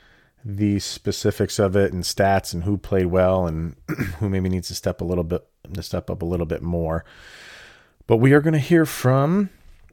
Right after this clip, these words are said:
we have a brand new sponsor for you guys today, and, uh, this episode is brought to you by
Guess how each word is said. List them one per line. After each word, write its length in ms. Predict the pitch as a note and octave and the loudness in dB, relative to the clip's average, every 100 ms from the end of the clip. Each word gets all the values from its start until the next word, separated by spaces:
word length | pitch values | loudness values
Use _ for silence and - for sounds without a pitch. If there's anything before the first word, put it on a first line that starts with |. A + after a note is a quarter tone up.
| _ _ _ _ - | _ _ _ _ -10
we 60 | G#2+ | -6
have 80 | G#2 | -4
a 40 | |
brand 220 | A2 A#2+ | 0 0
new 60 | A#2+ | 0
sponsor 340 | - B2+ C#3+ | 0 -2 -2
for 140 | - F2 | -4 -4
you 80 | |
guys 240 | D#2+ E2+ - | -2 -4 -4
today, 340 | E2+ E2 D#2+ | -4 -2 0
and, 280 | E2 E2 E2 | -2 -2 -2
uh, 360 | E2+ E2+ E2+ E2 | -2 0 -2 -2
this 140 | - | -4
episode 220 | F2+ G#2 | -6 -4
is 60 | F2+ | -4
brought 220 | G2 F#2+ | -4 -4
to 140 | - | -4
you 20 | G2 | -4
by 480 | F#2 F#2+ F#2+ G2 | -2 -2 -2 -2